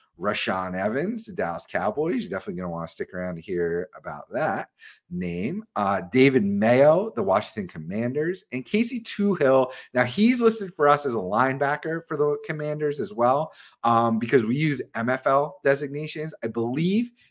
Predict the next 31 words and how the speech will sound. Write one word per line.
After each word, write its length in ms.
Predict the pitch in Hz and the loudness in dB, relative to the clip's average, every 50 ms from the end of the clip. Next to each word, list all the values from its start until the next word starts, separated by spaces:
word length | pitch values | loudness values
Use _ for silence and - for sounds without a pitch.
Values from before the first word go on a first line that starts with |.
| _ - - | _ -2 4
he 60 | 147 | 4
has 180 | 143 131 123 | 4 4 4
defensive 560 | 123 _ - 113 123 120 127 123 113 117 101 95 | 0 _ -6 -6 -4 -2 -2 -4 -4 -4 -6 -2
line 300 | 101 104 107 110 113 120 | 2 2 2 2 2 0
designation 720 | 120 120 113 110 107 107 110 113 113 - - 117 110 113 | -2 -2 -2 -2 -2 -2 -2 -2 -2 -4 -4 -2 -2 -2
on, 240 | 107 - - 87 78 | -4 -6 -8 -10 -10
like, 140 | 76 - - | -12 -16 -12
Sleeper 680 | - - - 156 156 151 - 143 135 135 131 135 135 - - - - _ - | -10 -8 -4 -2 -2 -2 2 2 4 4 4 2 -2 -4 -8 -20 -20 _ -16
and 80 | - 104 | -10 -4
some 160 | - 131 117 | -2 0 0
of 80 | 110 95 | 0 0
the 80 | 92 | 0
other 200 | 90 90 104 117 | 0 0 0 0
platforms 640 | 120 - - 131 127 127 - - 139 135 135 127 - | -2 0 0 0 0 0 -2 -2 -4 -2 -4 -4 -4
where 280 | 95 104 107 104 95 95 | -2 0 0 2 2 4
that 280 | 113 123 131 131 - - | 4 6 6 6 4 2
is 260 | 113 117 107 98 - - | -2 -2 -2 -4 -6 -4
where 220 | 101 104 101 95 | -2 -2 -2 -2
his 200 | 90 95 80 - | -4 -6 -8 -10
value 480 | _ - 85 82 87 92 92 101 107 110 | _ -10 -8 -6 -6 -6 -4 -2 0 2
is. 200 | 113 113 117 117 _ - - _ _ - | 2 0 0 -4 _ -20 -20 _ _ -6
But 100 | - 110 | -2 2
I 160 | 110 117 120 | 4 6 6
was 120 | 120 120 117 | 6 6 4
just 120 | 117 117 | 0 -2
trying 240 | - - 113 101 90 | -4 -4 -4 -4 -4
to 60 | 92 | -6
stay 240 | - - - 92 87 | -10 -6 -4 -6 -4
true 300 | - - - 92 87 82 | -6 -8 -8 -8 -8 -8
to 160 | - - - - | -10 -14 -14 -10
our, 440 | - 85 82 82 80 78 78 80 | -8 -6 -6 -4 -6 -6 -8 -10